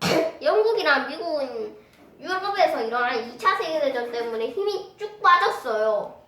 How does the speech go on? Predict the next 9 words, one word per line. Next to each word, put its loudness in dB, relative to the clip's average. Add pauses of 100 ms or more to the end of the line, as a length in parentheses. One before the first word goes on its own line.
(920)
자, -6
이제 -6
전쟁, -4
결국 -2
일본은, -4 (1900)
일본과 2
미국은, -4 (580)
일본은 -4
일단 -6